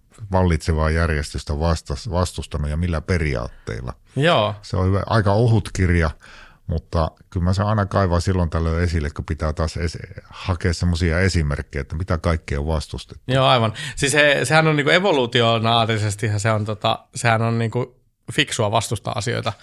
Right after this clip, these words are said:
Speaker 1: Kyllä.
Speaker 2: Et kun on menty ja kokeiltu jotain uutta marjaa ja se onkin myrky-,
Speaker 1: Juu,
Speaker 2: myrkyllinen
Speaker 1: joo.
Speaker 2: ja kuoltu, tai sapelihammastiikeri hyppää puskasta.
Speaker 1: Joo.
Speaker 2: Tosin me ei eletty samaan aikaan sapelihammastiikereiden kanssa, mut ajatus siitä on, että, että se tavallaan, joo. Ja sitten,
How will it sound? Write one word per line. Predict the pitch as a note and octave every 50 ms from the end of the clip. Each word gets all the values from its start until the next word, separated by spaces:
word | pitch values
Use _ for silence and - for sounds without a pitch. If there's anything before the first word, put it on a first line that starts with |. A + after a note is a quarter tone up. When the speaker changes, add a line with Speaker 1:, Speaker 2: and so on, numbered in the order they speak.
| - -
Speaker 1:
Kyllä. | A2+ B2 B2+ G#2 D#2+ D2 D2+
Speaker 2:
Et | - B2 A#2+ -
kun | - C3 C3
on | C3 B2
menty | B2 B2 A#2+ A#2 B2+ A#2+
ja | A#2 A#2
kokeiltu | A#2 B2+ A#2+ - B2+ A#2 A2+ A#2+
jotain | A2+ A2+ A#2 A#2+
uutta | A#2+ A#2+ A#2 - A#2
marjaa | A2 A#2 A#2 A2+ A2 G#2 G2 G2
ja | F#2+
se | F#2 -
onkin | A2 G#2 G2+ G#2+
myrky-, | G#2+ A2+ G#2+ G#2 G2+ G2+ G2+ -
Speaker 1:
Juu, | A2 A2+ A2+
Speaker 2:
myrkyllinen | - C#2+ A#2 G#2 G#2 G#2 G2+ G#2 G#2
Speaker 1:
joo. | G#2 G#2
Speaker 2:
ja | G#2+
kuoltu, | - - B2 A#2+ A#2 G#2+ - G#2
tai | - - A2 A2 A2
sapelihammastiikeri | B2 B2 B2+ A#2+ A2+ G2+ A2 G#2 G#2 G#2+ - A2+ G#2+ G#2 A2 G#2+ G#2+
hyppää | G#2+ G#2 G#2 - A2 G#2
puskasta. | G#2+ - A2+ G#2 - - G2+ C2+ -
Speaker 1:
Joo. | G2+ -
Speaker 2:
Tosin | - B2 A#2 B2 A#2
me | A#2
ei | A#2+ B2
eletty | A#2+ B2 A#2 - A#2
samaan | - - A#2+ A2 A2 G#2+ G#2
aikaan | G2+ - G#2+ G#2
sapelihammastiikereiden | A#2 A#2+ A2+ G#2+ G2+ G#2 G2+ G#2+ A#2 - - B2 A2+ A2+ A2+ G#2+ - A2+
kanssa, | A#2 A#2 - - B2+ - - - - - A2+ -
mut | - C#3+ C#3
ajatus | D#3+ E3 D#3 D3 C3+ B2 B2 G#2+ -
siitä | - A#2+ A2+ G#2+ A#2 G2+ - - - - - - - - -
on, | A#2+ A2+ A2+ A2
että, | G#2+ - - A2+ A2+
että | - - C3+ A#2
se | G#2+ - A2+
tavallaan, | G#2 A#2 A2 A2 G#2+ G#2 G#2 G#2 G#2 G#2+ - - _ _ _ _ -
joo. | A#2 A2 G#2+ G#2 G#2 G#2 - -
Ja | C#3+ B2
sitten, | A#2+ C3 - - C3+ C3